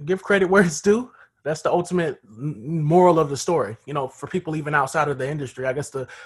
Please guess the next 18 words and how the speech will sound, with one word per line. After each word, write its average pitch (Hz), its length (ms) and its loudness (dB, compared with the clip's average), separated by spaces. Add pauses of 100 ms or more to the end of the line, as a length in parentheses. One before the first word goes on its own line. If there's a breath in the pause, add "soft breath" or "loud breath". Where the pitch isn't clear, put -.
(280 loud breath)
the, 123 180 -2
the 131 100 -6
moral 143 240 0
of 135 60 -2
the 127 100 -6
story 143 280 -2
is, 127 120 -8
like, 123 180 -4
give 131 180 -6
credit 143 240 -6
where 135 140 -4
it's 123 140 -12
due, 160 200 -4 (360 soft breath)
uh, 135 200 -4
do 165 220 4
right 165 280 2
by 175 140 4
people, 208 420 -6